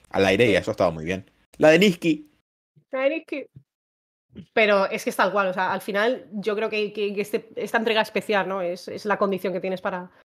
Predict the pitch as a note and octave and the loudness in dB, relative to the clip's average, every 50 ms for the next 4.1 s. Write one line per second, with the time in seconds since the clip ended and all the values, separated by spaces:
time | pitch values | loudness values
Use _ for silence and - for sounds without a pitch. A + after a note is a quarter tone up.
0 | _ _ _ - F#3 F#3 F3+ F3+ F3+ - F#3 F#3 F#3 G3 F3+ F3+ F#3 F#3 F#3 F3+ | _ _ _ -2 0 0 2 2 2 2 2 2 2 2 2 2 2 2 2 2
1 | G#3 F#3+ - G3+ G3 F#3+ F#3+ F#3+ F#3+ F#3+ G3 G3 G3 F3+ F3+ G3 G#3 G3 F3+ G3 | 0 0 0 2 2 4 4 2 2 0 2 2 4 4 6 6 4 6 6 4
2 | G3 G3 G#3 F#3+ F#3 F#3 F#3 G3 G3 F3+ F#3 F3+ F#3+ G3 F#3 F#3 F3+ F3+ F#3 F#3 | 4 2 2 2 2 2 2 0 0 -2 -2 0 0 0 2 2 2 0 0 -2
3 | - G3 F#3+ F3+ F#3 F3+ F3 F3 E3+ F3+ F#3 F#3+ F3+ F3+ - - F#3 F#3+ F#3+ F3+ | -2 -2 0 2 2 2 2 2 2 2 2 2 0 0 0 0 0 0 2 2
4 | F3+ | 2